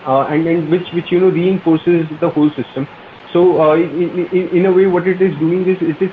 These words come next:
fulfilling the expectations that people have from the state. Because gone are the days when, uh, you know, we have, we used to have an exploitative government which used to, you know, uh, get everything out of the people. Now we have a government which is also giving something back to the people.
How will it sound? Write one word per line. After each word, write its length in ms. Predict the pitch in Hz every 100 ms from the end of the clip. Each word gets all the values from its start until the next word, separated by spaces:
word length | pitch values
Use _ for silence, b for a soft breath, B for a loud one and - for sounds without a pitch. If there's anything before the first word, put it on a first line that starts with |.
| -
fulfilling 500 | 180 151 180 190 202
the 80 | 180
expectations 680 | - 160 151 156 156 175
that 160 | 170 -
people 280 | 139 160 143
have 220 | 131 135
from 160 | 135
the 80 | 135 131
state. 180 | - 92 - - B -
Because 240 | 175 170
gone 200 | 156 185
are 100 | 202
the 80 | 196
days 320 | 165 180 165
when, 320 | 151 170 185
uh, 140 | 160 147
you 180 | 147 160
know, 100 | 180
we 200 | 160 160
have, 240 | 139 139
we 100 | 147
used 220 | 165 160
to 60 | 180
have 240 | 147 147
an 100 | 156
exploitative 640 | 139 - 147 147 156 165 135
government 460 | 135 131 135 147 135
which 180 | 135 -
used 240 | 147 135
to, 200 | - 151 - B B -
you 80 | 135
know, 200 | 175 170
uh, 220 | 139 135
get 220 | 135 180
everything 380 | 175 156 180 180
out 220 | 135 151
of 40 | 160
the 80 | 160
people. 280 | 143 165
Now 360 | 190 160 147 185
we 120 | 190
have 160 | 185 175
a 60 |
government 440 | 151 143 143 180 175
which 160 | 165
is 60 | 170
also 220 | 165 160
giving 240 | 160 160 170
something 260 | 160 180
back 280 | 131 127 -
to 80 | 156
the 80 | 143
people. 280 | 120 -